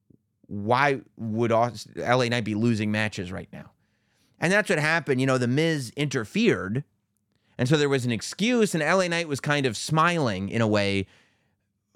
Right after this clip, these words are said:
to facially, visually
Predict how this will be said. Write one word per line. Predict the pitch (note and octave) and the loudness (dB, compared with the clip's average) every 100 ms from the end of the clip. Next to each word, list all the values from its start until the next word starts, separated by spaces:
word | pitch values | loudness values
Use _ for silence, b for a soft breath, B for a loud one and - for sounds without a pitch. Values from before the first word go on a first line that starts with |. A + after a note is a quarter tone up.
| E3+ - | -14 -2
to | D3 | -2
facially, | - - F3 E3 E3+ C#3+ A#2+ A2 A2 A2 _ _ _ _ G#2+ | 0 -2 0 0 2 2 2 0 -2 -4 _ _ _ _ -4
visually | A2+ E3+ F3+ C3+ B2 G#2+ G2+ F#2 F#2 | 2 4 4 2 2 2 0 -2 -6